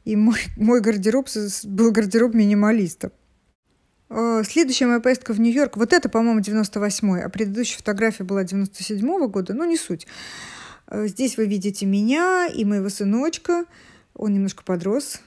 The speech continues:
с момента первой фотографии. Опять же, на фоне меня, э, World, World Trade Center. Я не знаю, если видно, может быть, не получится, он не, не вместится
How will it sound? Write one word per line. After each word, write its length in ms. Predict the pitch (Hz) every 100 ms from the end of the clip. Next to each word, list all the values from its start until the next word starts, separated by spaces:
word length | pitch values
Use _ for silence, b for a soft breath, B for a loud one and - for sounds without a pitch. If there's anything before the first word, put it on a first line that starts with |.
| _
с 480 | - - - - -
момента 400 | 254 262 254 240
первой 280 | 226 262 254
фотографии. 760 | 254 247 233 240 233 226 226 226
Опять 460 | - - 233 202
же, 240 | 190 196 190
на 160 | 196
фоне 380 | 202 240 220 196
меня, 520 | 196 190 196 180 170 b b b b b b _
э, 60 | -
World, 560 | 190 185 180 214 202 190 _ - -
World 320 | 196 214 196
Trade 240 | - 185 185
Center. 400 | - 294 294 202
Я 140 | 226
не 100 | 247
знаю, 200 | 233 233
если 180 | 226 220
видно, 320 | 202 185 175
может 240 | 185 190
быть, 160 | 190 196
не 100 | 196
получится, 580 | 202 196 196 - - 180
он 80 | 185
не, 120 | 185
не 180 | 208 208
вместится 640 | 208 214 202 - -